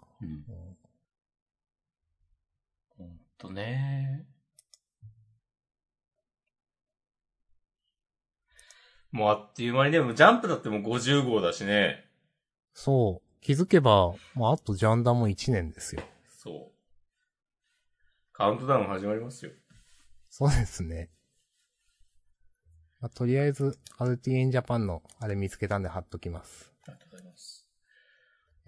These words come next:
Speaker 1: ジャンダンはもうあともう五十回ぐらいって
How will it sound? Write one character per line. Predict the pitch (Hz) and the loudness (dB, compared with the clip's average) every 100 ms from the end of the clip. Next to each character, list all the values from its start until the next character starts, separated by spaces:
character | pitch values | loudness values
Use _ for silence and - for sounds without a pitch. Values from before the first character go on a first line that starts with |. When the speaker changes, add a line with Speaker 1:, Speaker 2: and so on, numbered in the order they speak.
| - | -8
Speaker 1:
ジ | - | 0
ャ | 127 | 0
ン | 156 | 4
ダ | 175 | 4
ン | 160 | 4
は | |
も | 156 160 | 2 4
う | |
あ | 185 | 4
と | 147 | 4
も | 143 135 | 2 2
う | |
五 | 107 123 | 0 -2
十 | 123 147 | 0 -2
回 | - 196 | 0 0
ぐ | 190 | 4
ら | 180 | 4
い | 117 | 2
っ | |
て | - | -2